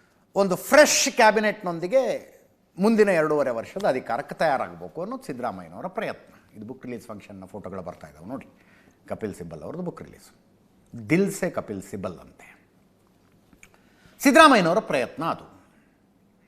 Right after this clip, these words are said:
ದಿಲ್ ಸೆ with ಕಪಿಲ್ ಸಿಬ್ಬಲ್. ಓಕೆ, ಸಿದ್ದರಾಮಯ್ಯನವರ ಪ್ರಯತ್ನ ಕ್ಯಾಬಿನೆಟ್ ರೀಶಫಲ್ ಮಾಡಿಬಿಡಬೇಕು ಅಂತ. ಅವರು ವಾಲ್ಮೀಕಿ ಜಯಂತಿಯ ವೇದಿಕೆಯ ಮೇಲೆ ಹೇಳಿದ್ರು,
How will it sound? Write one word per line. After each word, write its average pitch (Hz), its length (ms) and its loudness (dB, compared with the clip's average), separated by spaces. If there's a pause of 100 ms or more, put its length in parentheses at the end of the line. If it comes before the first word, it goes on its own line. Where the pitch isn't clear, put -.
(1000)
ದಿಲ್ 214 200 2
ಸೆ 220 360 -2
with 180 280 -4
ಕಪಿಲ್ 113 300 -4
ಸಿಬ್ಬಲ್. - 340 -12
ಓಕೆ, - 260 -4 (1000)
ಸಿದ್ದರಾಮಯ್ಯನವರ 233 540 10
ಪ್ರಯತ್ನ 135 360 0
ಕ್ಯಾಬಿನೆಟ್ 143 420 0
ರೀಶಫಲ್ 160 440 0
ಮಾಡಿಬಿಡಬೇಕು 90 640 -8
ಅಂತ. - 160 -20 (760)
ಅವರು 120 280 -2 (720)
ವಾಲ್ಮೀಕಿ 226 480 0
ಜಯಂತಿಯ 185 460 -2
ವೇದಿಕೆಯ 185 400 -2
ಮೇಲೆ 170 240 -4
ಹೇಳಿದ್ರು, - 380 -12